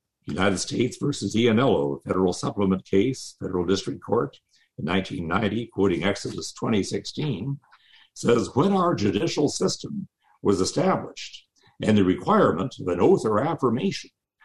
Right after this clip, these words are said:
on the part of a witness was borrowed from the British common law. The swearing of an oath meant something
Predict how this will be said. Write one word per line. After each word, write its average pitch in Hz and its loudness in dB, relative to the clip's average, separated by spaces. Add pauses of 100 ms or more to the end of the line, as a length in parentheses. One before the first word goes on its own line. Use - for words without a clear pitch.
(180)
on 95 2
the 87 -2
part 117 2
of 85 0
a 80 0
witness 85 -2
was - -6
borrowed 139 2
from 101 0
the 82 -4
British 143 -2
common 156 -2
law. 143 -2 (540)
The - 0
swearing 165 4
of 101 4
an 110 4
oath 151 0
meant 180 2
something - -8